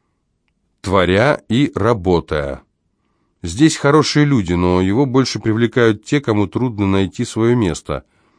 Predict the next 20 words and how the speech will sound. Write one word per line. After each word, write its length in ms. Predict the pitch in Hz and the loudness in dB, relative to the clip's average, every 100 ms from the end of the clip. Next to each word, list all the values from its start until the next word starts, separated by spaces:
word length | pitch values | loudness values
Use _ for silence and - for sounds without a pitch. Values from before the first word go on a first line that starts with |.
| _ _ _ _ _ _ _ _ - | _ _ _ _ _ _ _ _ -4
Лично 760 | 98 123 - 120 120 117 110 82 | 0 0 0 0 2 4 0 -2
его 580 | 95 117 123 175 180 _ - _ _ _ _ _ _ _ - | -4 -2 2 2 2 _ -20 _ _ _ _ _ _ _ -2
не 200 | 117 131 | 2 4
волнует, 640 | 165 175 175 117 90 - - - | 6 6 6 6 4 0 -20 -20
что 320 | - - 104 | -16 -4 0
о 60 | 95 | 2
нём 200 | 92 92 | 2 0
думают 360 | 104 95 90 82 | 2 2 2 2
другие. 560 | 110 110 85 64 60 _ _ _ _ _ - | -2 -2 -8 -10 -14 _ _ _ _ _ -2
Это 240 | 147 156 | 0 0
плата 460 | 135 151 175 147 123 | -2 2 2 4 2
за 140 | 110 | 2
то, 160 | 110 139 | 0 0
что 200 | - 113 | 0 -6
ты 180 | - 110 | -4 -6
хочешь 380 | - 117 104 95 | -2 -2 -2 -2
быть 260 | 107 101 | -4 0
не 120 | 101 | -2
как 200 | 90 104 | -2 -6
все. 320 | - - 69 | -6 -10 -10